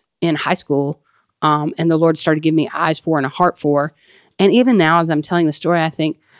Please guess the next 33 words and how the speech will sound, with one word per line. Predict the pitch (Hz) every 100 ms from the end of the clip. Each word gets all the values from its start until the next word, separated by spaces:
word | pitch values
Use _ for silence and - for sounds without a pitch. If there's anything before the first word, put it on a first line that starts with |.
| - -
"Oh, | 233 202
the | 180
Lord | 185 254 277
wasn't | 254 -
necessarily | 185 - - 170 170 160 147 _ _
planting | - 190 170 170
it | 165
on | 156
my | 151
heart | 160 160
to | - 165
ask | 160 -
for | 165 156 156 _ _ _ _ -
'cause | -
I | 185
didn't | 170 160
have | - 160 165
it." | 202 - _ _ -
He | 208
was | 170
getting | 185 185
me | 170 165
ready | 160 160 151
to | -
really | 160 156
love | 151 160 151 147
and | 160
appreciate | - - 156 147 - 127 139
it | - 175
and | 160
see | - 147
it | 120
rightly. | 98 80 - - 87 160